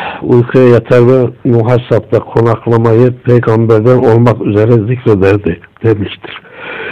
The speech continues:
Yüz elli. Mekke'den dönme sırasında Zutuva mevkiinde konaklayan kimse babı. Nafi şöyle dedi. İbn Ömer radıyallahu anh Mekke'ye gelirken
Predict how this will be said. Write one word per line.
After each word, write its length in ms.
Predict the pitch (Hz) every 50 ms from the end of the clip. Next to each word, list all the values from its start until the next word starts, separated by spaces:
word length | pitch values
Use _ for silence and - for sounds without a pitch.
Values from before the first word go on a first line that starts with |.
| - - - - - - - - _ _ - -
Yüz 420 | - 151 151 131 127 123 127 120
elli. 220 | 113 104 107 107 - - -
Mekke'den 560 | 123 139 135 139 - 135 131 143 139 123 123
dönme 260 | 131 127 123 135 139 127 123 -
sırasında 540 | 123 123 117 113 - - 110 113 143 135 127
Zutuva 680 | 117 113 120 139 131 127 127 - - 156 143 131 117 113
mevkiinde 640 | 113 120 120 107 - - 107 110 110 117 127 120
konaklayan 540 | 123 - 113 117 113 - - 120 123 123 120
kimse 440 | 123 - 123 110 - - 110 98 95
babı. 360 | 98 95 92 90 95 95 85 - - _ _ _ _ -
Nafi 420 | 120 127 123 131 123 123 - 123
şöyle 400 | - - 120 117 113 113 107 101
dedi. 360 | 107 104 95 101 98 95 101 - - -
İbn 220 | 127 123 123 123 123 120 123
Ömer 200 | 123 123 127 131
radıyallahu 640 | 123 123 123 113 110 120 120 123 127 123 117 110 120
anh 140 | 117 113 117
Mekke'ye 480 | 117 117 117 110 - - - 123 123
gelirken 600 | 113 113 117 120 123 127 127 - 110 113 117 123